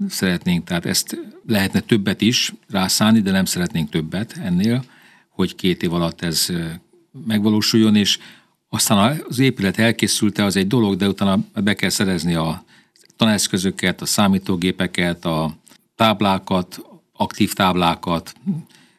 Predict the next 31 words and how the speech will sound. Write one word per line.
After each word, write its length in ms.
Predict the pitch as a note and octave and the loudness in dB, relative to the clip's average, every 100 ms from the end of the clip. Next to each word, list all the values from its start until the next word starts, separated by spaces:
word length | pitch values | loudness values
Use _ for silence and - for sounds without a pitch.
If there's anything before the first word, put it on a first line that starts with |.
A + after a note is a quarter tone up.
| _ _ | _ _
lesz 220 | F2 - | -4 0
még 180 | F2 - | -2 0
kerámia, 800 | A2+ F#2+ G2 F#2+ F#2+ F#2 F#2 - | 0 2 2 4 2 0 -4 0
égető 460 | A2+ F#2 F#2 - F2 | 0 2 0 -2 -2
kemence, 720 | - F2+ F2+ E2+ - F2 F2 - _ - _ _ _ - | -2 0 0 0 0 -2 -4 -8 _ -20 _ _ _ -4
és, 280 | F2 - | 0 0
ö, 240 | G#2 F2+ F2+ E2+ - _ | 0 0 0 -2 -6 _
egyéb 420 | - F#2+ E2+ D#2 | -2 0 0 -4
felszerelések, 800 | - A2 G2 - F#2+ F#2 F2+ A#2+ | -2 0 0 0 0 0 2 0
tehát 140 | G#2+ G2 | 0 -2
ezeket 280 | G#2 G#2 - | -2 -2 2
mind 340 | A2 F#2 G2 | 2 2 -2
be 180 | - G2 | 0 0
kell 140 | F#2 F#2+ | 0 0
szereztetni, 640 | - F#2 F2+ - E2 G2 | 0 0 -2 -2 -2 2
és 320 | G#2+ G2+ F2 | 2 2 0
megfelelő 400 | - F#2+ - F2+ | -2 -4 -4 -4
minőségbe 680 | E2 F2 E2+ - F2 D#2+ E2+ - - - _ | -2 -2 -2 -2 -2 -4 -8 -12 -20 -20 _
be 120 | G2 | -6
kell 180 | E2 F#2+ | -4 -4
tudni 240 | F2 F2+ F#2 | -4 0 0
építeni. 500 | F#2+ F#2+ - G#2 G#2 - _ | 0 -2 0 0 0 -4 _
Tehát 140 | F#2+ F#2+ | -4 -2
ez, 160 | A2+ | -2
ez 160 | A2+ G2 | 0 0
is 140 | F#2+ | 2
idő 360 | A2 E2 D#2 C#2+ - - | 0 0 -2 -4 -14 -8
lesz 240 | D#2+ - | -4 -2
még 260 | D#2+ D2+ D#2+ | -4 -6 -8
a 60 | |
beruházásban. 880 | E2+ E2+ D2+ D#2+ D#2+ D#2+ - E2+ | -8 -8 -6 -8 -8 -10 -10 -10